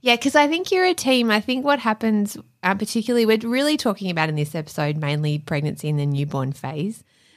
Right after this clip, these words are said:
But I think what happens early on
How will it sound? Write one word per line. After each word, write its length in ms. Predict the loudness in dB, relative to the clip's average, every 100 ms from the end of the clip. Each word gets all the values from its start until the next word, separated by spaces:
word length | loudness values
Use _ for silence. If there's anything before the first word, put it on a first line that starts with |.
| -4
But 240 | -2 -2 -2
I 100 | -6
think 280 | -4 -6 -6
what 140 | -6
happens 400 | -4 -4 -4 -6 -2
early 320 | 0 2 2
on 460 | 2 2 2 -2 -6